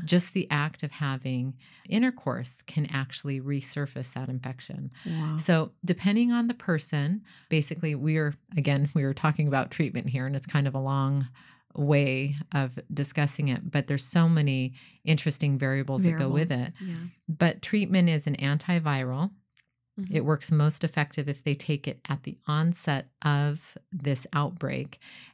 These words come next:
Speaker 1: And as I educate my patients, they, uh,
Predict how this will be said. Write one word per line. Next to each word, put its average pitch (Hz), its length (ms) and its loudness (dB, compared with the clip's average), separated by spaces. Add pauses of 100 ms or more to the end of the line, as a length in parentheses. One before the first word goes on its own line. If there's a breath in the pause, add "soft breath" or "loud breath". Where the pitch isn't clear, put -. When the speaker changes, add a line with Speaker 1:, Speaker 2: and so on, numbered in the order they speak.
Speaker 1:
And 156 100 4
as 147 240 2
I 156 140 2
educate 151 440 -2
my 143 140 0
patients, 139 640 -4
they, 151 320 4 (580 loud breath)
uh, - 120 -10